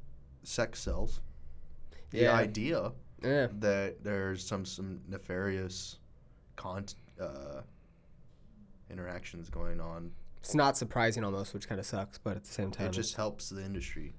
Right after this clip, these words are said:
Speaker 1: It just helps, it helps any industry.
Speaker 2: That's a good point. Yeah, I feel
Speaker 1: Sex
Speaker 2: kinda,
Speaker 1: sells.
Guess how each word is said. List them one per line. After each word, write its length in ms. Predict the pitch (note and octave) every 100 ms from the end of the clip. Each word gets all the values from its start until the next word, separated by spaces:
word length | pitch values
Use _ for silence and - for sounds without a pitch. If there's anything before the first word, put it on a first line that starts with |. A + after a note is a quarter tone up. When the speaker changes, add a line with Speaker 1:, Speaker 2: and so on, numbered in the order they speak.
| -
Speaker 1:
It 60 | A#2+
just 180 | C#3 A#2
helps, 400 | A2+ A2+ F#2 F2
it 160 | - -
helps 300 | B2 - -
any 180 | A2 B2+
industry. 580 | F2 E2 D#2+ - C#2 C2 -
Speaker 2:
That's 140 | - -
a 20 |
good 140 | C#3+
point. 300 | - A#2 A2 - - - - - - - - - - - - - - - - - -
Yeah, 200 | G#2+ G#2 -
I 60 | B2+
feel 140 | E3
Speaker 1:
Sex 60 | D3+
Speaker 2:
kinda, 140 | D3+ C3
Speaker 1:
sells. 340 | A#2+ -